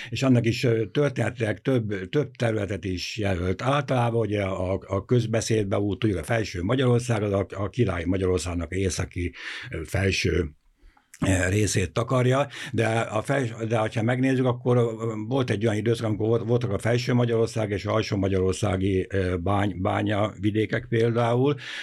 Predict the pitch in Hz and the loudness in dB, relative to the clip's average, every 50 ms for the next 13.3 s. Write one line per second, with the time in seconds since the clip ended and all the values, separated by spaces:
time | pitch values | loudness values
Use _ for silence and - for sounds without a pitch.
0 | - - 113 117 123 127 127 127 - 127 127 139 135 131 180 170 147 120 117 117 | -10 -4 2 2 2 2 2 -2 -2 0 2 2 2 2 2 0 2 2 0 0
1 | 113 104 - - 117 123 120 123 127 127 123 127 123 120 123 120 123 123 120 123 | -2 -4 -2 0 2 2 4 4 2 2 2 2 2 2 4 2 2 0 0 0
2 | - 123 117 120 120 117 - - 120 131 120 120 123 110 107 107 107 104 101 - | 0 2 2 2 2 2 0 0 0 0 0 0 0 -2 -2 -2 -2 -4 -6 -10
3 | _ _ _ _ _ - 131 120 113 104 - 113 107 101 92 - - 113 110 104 | _ _ _ _ _ 0 2 2 2 2 0 0 0 0 0 -2 0 0 0 0
4 | 101 98 95 98 92 90 95 95 92 92 - - 95 95 98 95 95 95 98 92 | 0 0 0 0 0 2 2 0 0 0 0 0 0 2 2 2 2 2 0 0
5 | - 113 104 95 - 98 95 101 98 - 117 110 98 98 95 90 - 95 90 - | 0 0 0 0 0 -2 -2 -2 -2 0 0 0 0 0 0 0 0 -2 -2 0
6 | - 101 92 - - 107 98 95 107 107 123 117 113 - - 117 - - 120 123 | 0 -2 0 0 0 0 2 2 0 0 0 -2 -2 0 0 0 0 0 -2 -4
7 | - 104 101 101 98 101 - - - - - - - - - - 107 98 - - | -2 -4 -2 -2 -2 -4 -6 -8 -14 -14 -14 -16 -18 -18 -12 -8 -6 -4 0 2
8 | 101 104 104 113 123 127 123 123 139 123 117 117 113 110 107 107 107 101 - - | 2 2 2 2 0 0 0 2 2 2 4 4 2 2 0 0 0 0 0 0
9 | 107 104 101 101 95 95 104 104 107 104 - - 107 107 101 101 104 95 92 101 | 0 0 0 0 0 0 2 2 2 2 0 0 0 0 2 2 2 2 2 0
10 | 98 98 101 101 95 95 104 101 92 98 98 92 - 101 95 92 95 92 - 98 | 0 2 2 2 2 2 2 2 2 2 2 2 2 2 0 0 -2 -4 -4 -4
11 | 85 87 90 - 117 113 110 107 104 104 98 95 95 104 101 101 98 87 85 85 | -4 -2 -2 0 0 0 0 0 0 0 -2 -2 -2 -2 -2 -2 -2 -2 -2 -2
12 | - 98 107 107 - 107 104 107 - - 120 110 - - - - - - 95 98 | 0 0 0 2 2 0 0 0 0 0 -2 -2 -4 -8 -16 -18 -16 -10 -6 -4
13 | 95 110 101 - 104 110 | -2 -2 -2 0 2 2